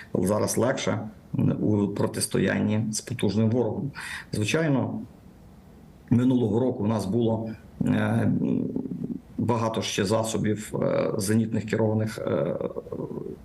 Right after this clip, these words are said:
ракет і навіть комплексів З Р К радянського виробництва, і більше їх вони, ну, фактично всі були ще радянські. Тому що перші «Насамси» і, е, перші «Айріси», тобто по одному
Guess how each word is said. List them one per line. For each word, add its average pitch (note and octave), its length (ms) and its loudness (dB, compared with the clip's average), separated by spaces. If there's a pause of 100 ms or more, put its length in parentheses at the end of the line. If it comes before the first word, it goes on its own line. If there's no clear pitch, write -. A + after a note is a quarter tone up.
ракет C#3+ 560 0
і A2+ 80 -2
навіть G#2+ 440 0
комплексів A#2 480 -2
З A#2 120 -2
Р A2 160 2
К G#2+ 220 0 (180)
радянського A2+ 560 0
виробництва, B2+ 800 0 (280)
і - 100 0
більше A#2+ 380 2
їх G#2+ 300 0
вони, G#2 540 2
ну, A2 220 2 (420)
фактично B2+ 480 0
всі B2+ 220 2
були G2 300 2 (260)
ще - 200 0
радянські. G2 480 -2 (360)
Тому - 100 0
що - 180 2
перші A2 600 -2 (140)
«Насамси» A#2 680 0
і, G#2 280 2 (400)
е, G2 260 0
перші A2+ 500 0
«Айріси», E3+ 520 0 (180)
тобто - 260 -2
по - 220 2
одному A2 500 2